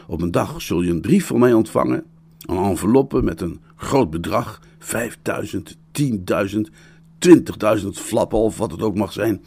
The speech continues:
en daarbij de eenvoudige woorden, 'eerste afbetaling.'"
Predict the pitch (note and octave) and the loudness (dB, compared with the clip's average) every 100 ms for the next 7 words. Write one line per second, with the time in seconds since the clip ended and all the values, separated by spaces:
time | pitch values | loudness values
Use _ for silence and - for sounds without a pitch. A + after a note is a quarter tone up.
0 | - - - G2 E2+ G#2+ F#2 F#2 F2 - | -20 -20 -10 -4 0 2 2 0 0 -2
1 | F#2 - A2 F#2+ E2+ D#2+ F2 E2 D2 C#2+ | -2 0 0 0 -4 -2 0 0 -2 -10
2 | _ - - - C3+ A#2+ - - - - | _ -20 -20 -6 0 0 0 -8 -10 -10
3 | - - - - - C#2 - - | -14 -14 -20 -12 -8 -8 -10 -20